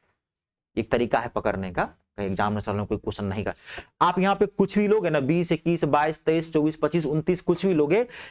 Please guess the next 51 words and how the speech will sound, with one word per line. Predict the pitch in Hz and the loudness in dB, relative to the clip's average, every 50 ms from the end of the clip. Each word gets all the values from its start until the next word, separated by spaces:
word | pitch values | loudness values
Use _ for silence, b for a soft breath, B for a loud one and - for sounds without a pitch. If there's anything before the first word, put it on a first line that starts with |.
| B 127 | B 2
यहाँ | 160 170 190 | 2 4 4
जो | 180 165 214 | 4 4 4
डेटा | 196 170 180 175 175 190 180 | 4 4 2 2 4 4 4
आएगा | 175 175 175 180 180 | 4 4 4 4 4
वो | 175 180 175 | 4 2 2
हंड्रेड | - 160 160 165 170 160 | 2 2 2 2 2 2
परसेंट | - 165 151 - 226 277 294 - - _ _ _ _ _ - | 2 0 2 2 0 0 0 -4 -8 _ _ _ _ _ -2
कट | 127 110 - | -2 -2 -2
के | - - 113 | -2 -2 -2
आएगा, | 95 92 90 85 87 _ _ _ _ _ _ _ _ _ _ _ _ _ _ - | -2 -2 -6 -10 -16 _ _ _ _ _ _ _ _ _ _ _ _ _ _ -2
कटेगा | 160 156 156 196 196 196 180 190 190 | 0 2 4 4 2 4 4 2 2
ही | 180 180 208 175 | 2 0 0 0
कटेगा। | - 180 - 160 135 117 110 95 92 - _ - | 0 0 2 2 2 2 0 -2 -2 -4 _ 0
और | 117 | 2
ये | 120 139 | 2 4
आप | 143 139 - 143 | 2 2 2 0
निश्चिंत | 147 147 - - 170 165 | -2 -2 0 0 0 2
ही | 180 175 | 2 2
होगे | 139 143 143 123 127 120 | 2 2 2 2 2 2
कि | 113 131 | 2 2
यार | 131 - | 0 0
कुछ | - - 147 - - 139 | 0 0 -2 0 2 2
भी | 156 143 | 2 2
यहाँ | 135 123 120 | 2 2 2
रखा | 123 - - 139 123 | 0 0 0 0 2
रहेगा | 120 120 120 123 | 4 4 2 2
तो | 123 - 139 | 2 2 2
ये | 123 | 2
हंड्रेड | 123 120 120 117 - | 2 2 0 0 0
परसेंट | - 117 - - 226 269 269 - b b b b - | 0 -2 0 0 0 0 -2 -6 b b b b -4
कटेगा | 127 - - 123 113 104 | -2 0 2 2 2 2
ही | 104 95 | 0 -2
कटेगा, | - 95 87 92 92 95 - _ B B B B B B B | -4 -6 -4 -6 -6 -8 -10 _ B B B B B B B
कभी | 147 139 147 180 190 | 0 2 4 4 2
भी | 180 190 | 2 0
इसका | 180 190 185 160 | 0 2 2 2
आंसर | 165 170 165 202 190 160 | 2 2 0 2 2 2
भिन्न | 131 127 160 170 | 2 2 2 2
में | 170 165 165 | 2 2 0
नहीं | 160 165 147 | 0 2 2
आ | 131 123 | 0 0
सकता, | - - 98 - - - - - _ _ _ - | 0 -4 -6 -6 -8 -12 -12 -14 _ _ _ -2
फ्रैक्शन | 131 131 131 - - 151 | -2 -2 -2 0 -2 -2
में | 147 147 131 | -2 -2 -2
कभी | 143 135 135 135 | 0 0 0 2
आंसर | 120 117 107 107 98 | 0 0 -2 -4 -6
नहीं | 95 95 90 | -6 -6 -4
आएगा, | 90 95 107 | -2 -2 -2
हमेशा | 131 147 - 170 | 0 0 0 0
क्या | 156 - 196 185 | 2 2 2 2
आएगा, | 170 135 110 101 95 | 2 0 0 0 -2